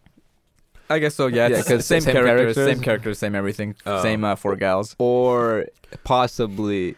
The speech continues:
Speaker 2: a retelling.
Speaker 1: Yeah.
Speaker 3: A retelling.
Speaker 1: We
Speaker 2: Yeah.
Speaker 1: don't know yet, 'cause it's called, uh, it's Ruby Ice Qu-, Queendom. And
Speaker 2: Ice
Speaker 1: that's what it's called.
Speaker 2: Queendom?
Speaker 1: Yeah, and it, from the, from the trailer, it seems like it might have to do with, uh, W-, Weiss's, uh, sister, maybe?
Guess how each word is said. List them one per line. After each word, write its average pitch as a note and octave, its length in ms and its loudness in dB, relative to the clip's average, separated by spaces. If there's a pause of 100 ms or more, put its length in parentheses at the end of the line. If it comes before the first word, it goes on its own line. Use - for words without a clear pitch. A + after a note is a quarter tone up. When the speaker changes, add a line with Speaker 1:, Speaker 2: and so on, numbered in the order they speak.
Speaker 2:
a G#2+ 140 0
retelling. G2 680 -6 (560)
Speaker 1:
Yeah. A2 300 2
Speaker 3:
A - 40 -4
retelling. D#2 580 -6 (140)
Speaker 1:
We B2 60 -2
Speaker 2:
Yeah. C3 60 0
Speaker 1:
don't C3 180 2
know B2 100 -2
yet, G#2 240 -2
'cause A2+ 140 -4
it's A2+ 120 -4
called, C#3+ 400 2
uh, A#2 440 2
it's A#2+ 120 -4
Ruby E3 520 0 (120)
Ice C3 320 0
Qu-, - 280 -8 (180)
Queendom. A2 600 -4 (840)
And G#2+ 100 -2
Speaker 2:
Ice G#2 40 0
Speaker 1:
that's G#2+ 120 -4
what G#2 100 -4
it's - 80 -12
called. A2+ 180 -2
Speaker 2:
Queendom? A#2+ 420 -6
Speaker 1:
Yeah, G#2 260 -2
and A2 160 -4
it, A2+ 200 -4 (180)
from C3 220 -2
the, B2 180 2
from B2 160 -6
the A#2 80 -2
trailer, C#3 420 0
it B2 80 -2
seems C3 280 -6
like A#2+ 160 -2
it G2 60 -4
might A2+ 280 -2
have A2 200 -4
to A#2 100 -6
do G#2+ 200 -2
with, G2+ 280 -4
uh, G2 240 -2
W-, - 280 -10
Weiss's, G#2 640 -6
uh, E2 380 -2
sister, C3+ 460 -6
maybe? C#3+ 400 -4